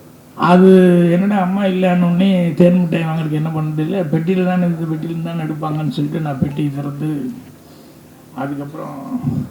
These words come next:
காசு கொண்டு போய் அந்த கடையில் கொண்டு போய் கொடுத்தேன். அவர் கோனாரை பார்த்துட்டு, "என்ன பண்ணு?" அப்படின்னாரு. "அஹ், தேன் மிட்டாய்" அப்படின்னு வாங்கி சாப்பிட்டு சாயங்காலம் ஸ்கூல்லேருந்து வரும்போது பார்த்தா வீட்டுல அந்த முத்த மாதிரி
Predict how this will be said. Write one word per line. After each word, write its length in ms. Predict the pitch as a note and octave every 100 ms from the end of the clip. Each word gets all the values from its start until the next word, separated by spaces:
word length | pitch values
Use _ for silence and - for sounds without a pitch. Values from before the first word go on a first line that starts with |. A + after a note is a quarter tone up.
| - - - - - -
காசு 400 | F3 D#3 C#3 D#3+
கொண்டு 180 | D3 D3
போய் 440 | D3 D3+ D3+ C#3+ -
அந்த 120 | C#3
கடையில் 360 | C3+ D#3 D#3+ D#3
கொண்டு 240 | C#3+ C#3
போய் 160 | C#3 C3
கொடுத்தேன். 340 | C#3+ C#3+ B3+ - - B3
அவர் 260 | D3+ D#3 D#3
கோனாரை 420 | F3 E3+ F3 D3+ C#3+
பார்த்துட்டு, 560 | D3+ C#3+ D3+ E3+ D3+ C3 - - -
"என்ன 220 | - E3 F3
பண்ணு?" 420 | D#3+ D#3 D#3 D3+
அப்படின்னாரு. 540 | C#3+ C#3+ C#3 C#3 D3+ C3+ - - - - - - - - -
"அஹ், 320 | D#3 C#3+ C#3+ - - - - - - - -
தேன் 220 | E3+ F3
மிட்டாய்" 340 | D#3 C#3+ C3+ C#3
அப்படின்னு 380 | C3 C#3+ D3 - - - - - - - - -
வாங்கி 260 | E3 F3
சாப்பிட்டு 400 | D3 E3+ F3 D#3+
சாயங்காலம் 480 | D#3 E3+ F3+ F3+ F3+ -
ஸ்கூல்லேருந்து 420 | F3+ F3+ F3 E3
வரும்போது 400 | D#3+ E3 E3+ D#3+
பார்த்தா 320 | D#3 F3 D#3+
வீட்டுல 300 | F3+ E3 E3 D#3 C#3+ C#3+ - - D3
அந்த 140 | D3+
முத்த 340 | D3+ D#3 - D#3+
மாதிரி 380 | E3+ E3 D3+